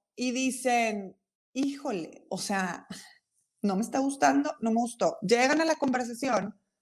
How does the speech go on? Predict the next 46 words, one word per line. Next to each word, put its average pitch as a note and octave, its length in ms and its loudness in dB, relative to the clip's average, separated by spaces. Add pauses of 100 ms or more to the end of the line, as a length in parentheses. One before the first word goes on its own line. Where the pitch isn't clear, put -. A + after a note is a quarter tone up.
(180)
y A3+ 160 4
es G#3+ 240 2
tipo, G3+ 640 -8 (500)
"¿Qué? G#3+ 540 0
Yo A#3 200 -4
no A3+ 60 -2
leí E4 320 -4
eso, F#4 580 -6 (180)
no B3 180 -2
me D4+ 100 -2
había G4+ 140 -2
dado A4 220 -4
cuenta G#4+ 260 -2
de A4+ 220 -2
eso", G#4+ 300 -8
y A3 80 -8
terminan F4 420 2
amando F#4+ 480 -2
el F4 80 -6
libro. C4 500 -10
Entonces, C#4 540 -4 (480)
el D4 220 0
primer D#4+ 420 0
paso F#4 320 2
es, F4+ 180 -2 (340)
¿tienes F#4 340 -6
ganas E4+ 540 -6
de C4 100 -6
hacer C#4+ 200 -6
un D#4 80 -6
book F4 180 -6
club? G4+ 260 -6
Busca C4 280 -6
una D4+ 120 -4
amiga D4 300 -4
con C#4+ 160 -4
la A#3 100 -4
que G#3+ 100 -2
digas, B3 400 -2
"Vamos A#3 200 0
a D#4 40 0
leer C4 140 -4
este C#4 180 -6
mismo B3+ 260 -4
libro B3+ 260 -6
juntas", G#4 400 0